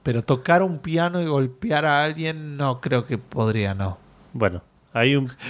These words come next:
Speaker 1: ¿Podrías
Speaker 2: jugador
Speaker 1: hacerlo competitivamente?
Speaker 2: <laughs> Claro, hay un jugador de, ahora se, se ve que esta semana fue la, la Evo.
Speaker 1: Fue la Evo. No sé si está sucediendo, de hecho, en este momento. No sé si terminó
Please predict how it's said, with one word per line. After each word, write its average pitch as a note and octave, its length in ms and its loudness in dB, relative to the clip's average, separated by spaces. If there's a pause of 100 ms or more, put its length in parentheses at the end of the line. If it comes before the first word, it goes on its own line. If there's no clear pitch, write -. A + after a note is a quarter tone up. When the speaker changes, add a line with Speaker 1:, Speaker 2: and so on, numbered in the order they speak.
Speaker 1:
¿Podrías E3+ 300 4
Speaker 2:
jugador G3 100 0
Speaker 1:
hacerlo F3+ 400 2
competitivamente? C3 1160 0 (120)
Speaker 2:
<laughs> - 180 -4
Claro, B2 280 4
hay D3+ 100 4
un C#3+ 40 0
jugador D#3+ 560 2 (920)
de, G#2 440 4
ahora B2 180 4
se, A#2 380 0
se - 300 -4
ve A#2+ 100 4
que B2 40 2
esta B2 180 0
semana C3 320 2
fue A#2+ 180 0
la, G#2 320 2
la G2 180 2
Evo. B2+ 220 2
Speaker 1:
Fue D3+ 140 2
la D#3 100 4
Evo. B2+ 180 2
No D3 100 0
sé G3 120 -2
si F#3 120 0
está F#3+ 180 0
sucediendo, C#3 560 -2
de G2+ 80 -2
hecho, G#2 120 -4
en G2 80 -2
este F2 140 -6
momento. F#2+ 400 -6
No G2+ 100 -4
sé B2+ 160 -4
si C#3 140 -4
terminó B2+ 520 -4